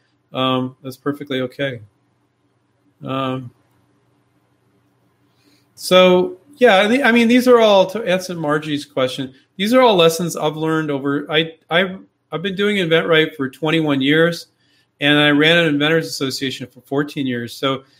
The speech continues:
I, I'm, there's a lot of things I don't know much about. Um,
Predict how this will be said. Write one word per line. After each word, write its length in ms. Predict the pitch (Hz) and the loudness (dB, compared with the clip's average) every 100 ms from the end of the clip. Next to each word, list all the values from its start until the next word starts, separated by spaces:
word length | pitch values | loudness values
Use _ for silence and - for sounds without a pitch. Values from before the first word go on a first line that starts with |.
| _ _ _ - | _ _ _ -20
I, 80 | - | -10
I'm, 260 | 208 247 254 | -6 -4 0
there's 180 | 196 226 | 0 2
a 80 | 220 | 2
lot 220 | 202 185 | 4 2
of 100 | 180 | 2
things 240 | 180 156 | 0 2
I 100 | 151 | 4
don't 220 | 151 156 | 4 2
know 160 | 143 143 | 2 2
much 320 | 139 143 143 | 2 -2 -2
about. 500 | 120 120 147 - - _ _ _ _ _ _ _ | -2 2 2 0 -6 _ _ _ _ _ _ _
Um, 600 | 151 147 139 139 139 143 | 0 2 2 0 -4 -10